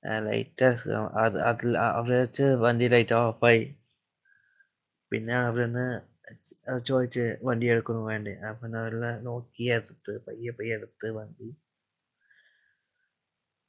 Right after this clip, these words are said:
കുറച്ച് ലൈറ്റ് ഭയം കൊണ്ടായിരുന്നു, പക്ഷെ അങ്ങനെ പോയി. ആ, இதுக்கப்புறம் ബാക്കില് വി-, ആ, വേറൊരു വണ്ടി വരും. അപ്പൊ, ഏ, സ്പീഡാ.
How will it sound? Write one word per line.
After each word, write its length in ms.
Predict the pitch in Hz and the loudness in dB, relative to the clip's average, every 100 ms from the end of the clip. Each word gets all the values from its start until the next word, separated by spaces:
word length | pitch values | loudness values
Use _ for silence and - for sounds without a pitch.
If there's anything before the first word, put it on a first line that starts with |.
| _ - | _ -2
കുറച്ച് 480 | 123 120 127 123 117 | -2 0 -4 -2 0
ലൈറ്റ് 340 | 113 110 127 | 0 0 -4
ഭയം 300 | 120 120 117 | 0 2 0
കൊണ്ടായിരുന്നു, 600 | 120 117 113 110 123 - - | -2 -4 -2 -2 -6 -10 -10
പക്ഷെ 200 | 113 117 | -6 -6
അങ്ങനെ 220 | 110 113 | -6 -8
പോയി. 360 | 117 110 101 110 - - _ _ _ _ _ _ _ _ _ _ _ _ _ _ _ _ _ _ _ _ _ _ _ _ _ _ _ _ _ - - _ _ _ _ _ _ _ _ - _ 113 | -4 -2 -2 -6 -18 -20 _ _ _ _ _ _ _ _ _ _ _ _ _ _ _ _ _ _ _ _ _ _ _ _ _ _ _ _ _ -20 -20 _ _ _ _ _ _ _ _ -14 _ -4
ആ, 40 | 123 | -2
இதுக்கப்புறம் 880 | 120 117 117 120 127 127 139 135 120 | -2 -2 -2 -2 0 0 0 -2 4
ബാക്കില് 320 | 120 117 120 123 117 - 101 | 6 6 4 0 -2 -6 -8
വി-, 300 | 117 120 123 | -4 -4 -2
ആ, 60 | 120 | -2
വേറൊരു 580 | 110 113 120 123 117 | 0 0 2 2 0
വണ്ടി 260 | 113 117 113 | -2 2 4
വരും. 160 | 104 95 | 4 0
അപ്പൊ, 1080 | - _ _ _ _ _ _ _ - 117 | -10 _ _ _ _ _ _ _ -4 -2
ഏ, 320 | 107 107 98 | 0 -2 -6
സ്പീഡാ. 600 | 107 - 117 113 117 80 | -10 -6 -2 0 0 -2